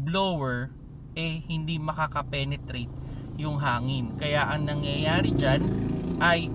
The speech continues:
humihina ang blow ng hangin kahit malamig yung inyong aircon. Isa-, isang way to diagnose it, halimbawa,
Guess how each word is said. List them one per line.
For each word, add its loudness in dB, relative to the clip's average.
humihina 0
ang 0
blow 0
ng -2
hangin -2
kahit 0
malamig -4
yung -6
inyong -4
aircon. 0
Isa-, -4
isang 2
way 0
to -10
diagnose 0
it, -4
halimbawa, 4